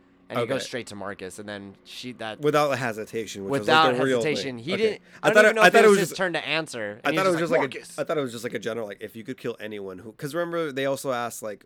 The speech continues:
Speaker 2: "What's the most, uh, disgusting thing you've jacked off to?"
Speaker 1: Yeah.
Speaker 2: And someone, and, uh, Marcus's girlfriend is like, "Mao Zedong,
Speaker 1: Yeah.
Speaker 2: the communist dictator."
Speaker 1: Yeah, and
Speaker 2: And,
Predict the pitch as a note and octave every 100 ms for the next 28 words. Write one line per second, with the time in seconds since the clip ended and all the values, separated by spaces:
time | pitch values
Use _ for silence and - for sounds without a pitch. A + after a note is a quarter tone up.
0 | - A#2+ A#2 - A2+ A2 G2+ - G2+ F2+
1 | F2 - F#2+ - - G#2+ F#2 A2 G#2+ G2
2 | - _ - F#2 - F2+ F#2 A#2 B2+ C3
3 | C#3 B2 D#2 - - C3 D3 C3 B2+ -
4 | C#3 B2 A#2 G#2+ F#2+ F#2+ A2 A2 A2+ G2+
5 | A2 G2+ G2 G#2 G2+ G2 G2+ G2+ G2 F#2+
6 | F#2 F#2 G#2+ F#2+ E2+ E2+ A#2+ - _ B2+
7 | B2+ A2 F2+ G#2+ - G2 G#2+ G#2 G2 -
8 | F#2+ - A#2+ C3+ C3 C#3 C3 A#2 A2+ A2+